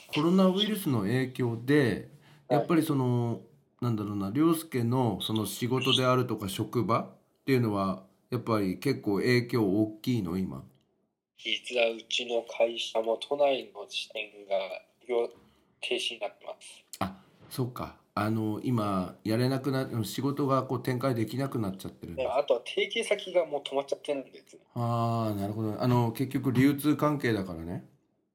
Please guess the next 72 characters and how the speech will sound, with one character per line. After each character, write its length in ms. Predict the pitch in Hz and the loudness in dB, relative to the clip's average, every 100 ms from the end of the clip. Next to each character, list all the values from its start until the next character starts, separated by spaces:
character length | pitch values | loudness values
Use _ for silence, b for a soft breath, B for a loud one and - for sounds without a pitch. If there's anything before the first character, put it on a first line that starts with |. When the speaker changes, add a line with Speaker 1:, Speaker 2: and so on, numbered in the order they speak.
| - | -8
Speaker 2:
は 200 | 117 110 | -4 -4
い。 80 | - _ _ _ b b b - | -6 _ _ _ b b b -10
Speaker 1:
で、 60 | 127 | -4
そ 140 | 175 | -4
し 60 | 170 | 0
た 100 | 175 | 2
ら 140 | 151 - | 2 0
社 260 | - - 143 | -6 0 2
員 200 | 151 151 | 0 -2
さ 180 | 147 143 | -2 -2
ん 100 | 143 | -2
た 120 | 139 | -6
ち 140 | - | -2
は 180 | 143 143 | 0 2
今 240 | 117 117 | 2 2
は 260 | 123 127 95 | 2 2 0
自 200 | - 95 | -4 -4
宅 280 | 107 101 - | -2 -4 -6
待 200 | 104 101 | -2 -2
機 140 | 92 82 | -2 -6
み 120 | 85 | -8
た 140 | - | -8
い 60 | 78 | -10
な 60 | 76 | -10
感 200 | 85 78 | -10 -8
じ 80 | |
な 80 | 80 | -8
の 80 | 78 | -10
か 140 | - | -12
ね。 180 | 71 69 - _ _ _ _ _ _ | -14 -14 -16 _ _ _ _ _ _
Speaker 2:
い 40 | 175 | -12
や、 120 | 175 165 | -8 -6
も 220 | 156 - - | -6 -6 -16
う 60 | 143 | -12
他 80 | |
店 200 | - 165 156 - | -8 -8 -10 -8
舗、 100 | 127 | -6
千 220 | 127 - 147 | -4 -2 4
葉 140 | 143 | 2
と 100 | 123 | 4
か 100 | 117 | -2
埼 260 | - 135 131 | 0 -4 0
玉 220 | 117 110 | 0 0
に 80 | 104 | -6
応 200 | 123 131 | -4 -4
援 100 | 123 | -6
に 80 | 127 | -12
行 60 | |
っ 20 | |
て 80 | - | -14
ま 120 | - | -14
す。 200 | - - - | -14 -12 -4
Speaker 1:
あ、 160 | 110 B B B B | -4 B B B B
な 160 | 135 135 | 0 0
る 40 | |
ほ 120 | 147 143 | 0 0
ど 100 | 139 | 0
ね。 240 | 143 156 - | -2 -6 -2
じ 100 | 156 | 4
ゃ 40 | |
あ、 20 | |
凌 180 | 160 196 | 6 6
介 200 | 196 196 | 6 6
の 80 | 180 | 6
と 120 | 160 | 4
こ 100 | 156 | 4
ろ 60 | 165 | 6
に 80 | 165 | 6
も 140 | 123 | 4
来 120 | - | -2
て 140 | - 98 | -4 -4
る？ 280 | 90 170 | -4 -8